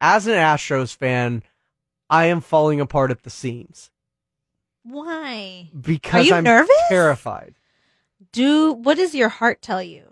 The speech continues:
Speaker 2: Does your heart tell
Speaker 1: Framber
Speaker 2: you?
Speaker 1: needs to win this tonight.
Speaker 2: <laughs> Okay, that's what your heart tells you.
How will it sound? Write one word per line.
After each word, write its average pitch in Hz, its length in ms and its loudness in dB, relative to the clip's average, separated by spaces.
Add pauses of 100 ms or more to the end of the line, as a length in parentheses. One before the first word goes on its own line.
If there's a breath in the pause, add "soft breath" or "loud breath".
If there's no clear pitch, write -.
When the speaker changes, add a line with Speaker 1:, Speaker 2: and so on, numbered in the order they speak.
(240)
Speaker 2:
Does 202 140 -10
your 214 120 -4
heart 226 280 0
tell 196 160 -6
Speaker 1:
Framber 175 380 2
Speaker 2:
you? 160 60 -2
Speaker 1:
needs 147 480 -2
to 151 120 -4
win 131 240 -2
this 120 220 -8
tonight. 110 280 -16
Speaker 2:
<laughs> - 140 -2
Okay, 220 300 -12
that's 196 180 -20
what 208 100 -12
your 196 140 -4
heart 220 160 -2
tells 233 300 -4
you. 240 80 -20